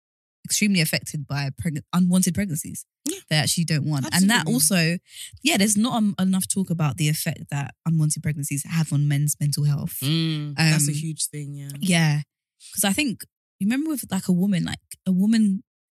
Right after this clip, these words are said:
Speaker 1: can connect with the pregnancy,
Speaker 2: Mm.
Speaker 1: whereas a man, he might just feel like a complete outsider.
Speaker 2: Yeah, yeah.
Speaker 1: And imagine this, this girl got pregnant. Was she two,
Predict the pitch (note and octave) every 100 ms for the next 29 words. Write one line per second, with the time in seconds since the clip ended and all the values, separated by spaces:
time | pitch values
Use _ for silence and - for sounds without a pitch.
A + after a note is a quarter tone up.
0 | _ _ - E3 - E3+ - E3 D#3 D3+
1 | D3+ C3+ - F#3+ E3 D3 D3+ D3+ C#3+ C#3
2 | D#3+ E3 D#3+ D#3+ F3 D3+ E3 - - -
3 | D#3+ D3+ D3+ C#3+ - D#3 - C#3+ C3+ -
4 | C3+ B2+ D3+ C#3+ C3+ C3+ F#3 F#3 F#3+ A3
5 | G3+ F#3+ F3+ _ _ - D#3+ F#3 - -
6 | - _ _ _ _ _ _ _ _ _
7 | _ _ F#3 _ F3+ - F3 E3 - E3+
8 | G#3 C4+ - C#4+ _ _ _ - -